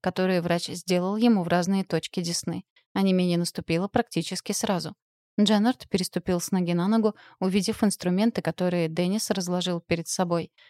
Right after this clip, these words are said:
Сейчас этот урод получит по заслугам. Деннис встал, сдвинулся слегка влево, закрыв Дженнарду обзор, открыл Симсу рот и приготовил щипцы. Симс осторожно протянул руку к подносу с инструментами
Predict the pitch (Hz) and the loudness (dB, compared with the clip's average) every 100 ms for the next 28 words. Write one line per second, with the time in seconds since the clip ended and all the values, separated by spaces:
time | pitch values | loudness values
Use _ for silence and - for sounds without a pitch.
0 | _ - - 185 190 240 214 165 - 170 | _ -6 -4 -2 -2 -2 -2 -4 -4 -2
1 | 170 - 185 160 156 - - 175 180 - | -2 -2 0 0 -2 -8 -4 -2 -2 0
2 | 170 165 160 - _ _ _ 185 196 185 | 0 0 -6 -10 _ _ _ 2 4 2
3 | - - - 180 208 - _ 190 185 196 | -2 -10 -2 -2 -2 -14 _ -4 0 6
4 | 262 277 - 175 - 175 - 165 180 214 | 6 6 4 -2 0 -2 -2 0 0 0
5 | 220 180 - 170 - 185 175 170 170 180 | 0 0 -2 -4 -2 -2 0 0 0 -2
6 | 190 208 170 _ - - - 214 202 185 | 0 0 0 _ -20 -10 -6 -2 0 -2
7 | - 175 - 160 175 - 262 180 180 185 | -2 -6 -2 -2 0 0 -2 0 -2 -4
8 | 170 170 - 190 - 165 - _ _ _ | -4 -4 -4 -6 -6 -8 -8 _ _ _
9 | - 180 - 170 170 170 180 220 - 175 | -2 0 0 -2 0 2 2 0 -2 -4
10 | - 180 175 175 160 - 165 170 175 - | -2 -2 0 -2 -4 2 2 4 0 -4
11 | 202 180 170 165 165 180 - 247 | -6 -6 -4 -2 0 -2 4 2